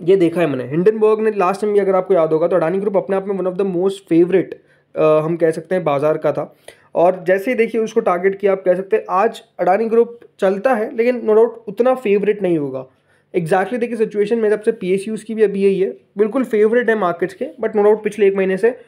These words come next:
already करेक्ट होते हुए नजर आए। तो हो सकता है कि पीएसयूज़ कंपनीज पर लेके आ जाए, but still ये कहूँगा कि उनकी जो रिपोर्ट आए उसको आँख बंद करके विश्वास ना करें,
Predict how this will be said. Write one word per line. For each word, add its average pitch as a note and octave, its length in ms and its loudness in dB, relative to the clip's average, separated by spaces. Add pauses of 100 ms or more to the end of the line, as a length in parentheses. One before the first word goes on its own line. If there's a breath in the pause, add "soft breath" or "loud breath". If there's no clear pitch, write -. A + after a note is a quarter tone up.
(260 soft breath)
already G#3 340 2
करेक्ट G3+ 300 -2
होते F#3 160 2
हुए F3+ 120 0
नजर D3 180 -4
आए। C3+ 100 -4
तो - 200 -8
हो F#3 120 2
सकता G3+ 180 2
है G3+ 40 0
कि A3+ 80 -2
पीएसयूज़ F#3+ 500 -2
कंपनीज G#3 400 -4
पर A3 120 2
लेके G#3 180 0
आ G3+ 100 0
जाए, A3 160 -2 (320 soft breath)
but G3+ 120 -4
still G#3+ 200 0
ये F3+ 240 2
कहूँगा F#3+ 280 2 (380 loud breath)
कि A#3+ 320 -6
उनकी G3+ 240 -2
जो A#3+ 80 2
रिपोर्ट G3 380 2
आए G3 140 -2
उसको - 360 -6
आँख G#3+ 240 0
बंद A3 240 0
करके A3 280 0
विश्वास F#3+ 460 0
ना F3 140 0
करें, E3+ 280 -4